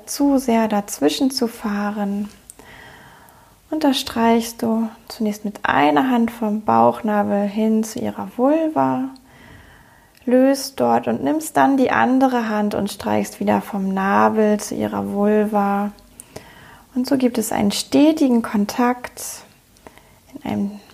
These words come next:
ja, langsamen oder moderatem Tempo. Und dann beginnst du langsam im Uhrzeigersinn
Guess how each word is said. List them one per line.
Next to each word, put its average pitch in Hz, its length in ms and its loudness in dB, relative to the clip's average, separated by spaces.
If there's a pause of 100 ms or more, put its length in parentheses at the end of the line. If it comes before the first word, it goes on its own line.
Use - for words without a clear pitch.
(260)
ja, 320 440 -2 (140)
langsamen 247 920 2
oder 214 180 -2
moderatem 226 920 -2
Tempo. 262 720 2 (1800)
Und 294 120 0
dann 330 140 2
beginnst 285 440 2
du 269 40 0
langsam 254 800 4
im 320 240 2
Uhrzeigersinn 233 1400 0